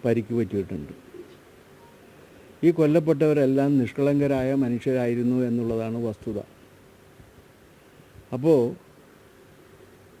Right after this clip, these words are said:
ഈ ടെറർ അറ്റാക്ക് കൊണ്ട് ഇന്ത്യയെ പരാജയപ്പെടുത്താൻ വേണ്ടി പരിശ്രമിച്ചുകൊണ്ടിരിക്കുന്ന ഒരു വിഭാഗത്തിനോട് നമുക്ക് എല്ലാവർക്കും കൂടി ഒരുമിച്ച് ചേർന്ന് പറയേണ്ടത്,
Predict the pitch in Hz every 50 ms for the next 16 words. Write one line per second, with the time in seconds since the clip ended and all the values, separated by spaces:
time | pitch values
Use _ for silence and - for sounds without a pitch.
0 | - - _ - 131 139 143 151 156 156 156 143 123 - - - - - - -
1 | - - - - - 139 139 147 156 170 185 196 190 - - - - - 139 131
2 | - - - 151 160 156 139 - 160 143 131 139 127 120 117 110 107 135 180 185
3 | - - - - - - - - - - - - - - - - - - - -
4 | - 131 139 143 135 135 131 131 135 131 - 123 117 120 123 131 127 131 139 135
5 | 131 131 131 120 117 110 - 120 123 127 127 120 120 120 120 120 143 143 - 123
6 | 113 110 - - 123 117 120 120 107 - 120 120 117 113 120 117 113 110 - 123
7 | 120 123 131 131 131 117 107 95 107 113 120 120 117 113 107 - 117 117 117 110
8 | 120 135 139 - - 123 120 113 110 107 - 123 117 113 110 117 127 139 139 135
9 | 127 120 113 120 127 120 120 120 107 117 120 127 120 - 131 113 107 107 110 110
10 | 107 107 104 104 107 104 101 107 98 98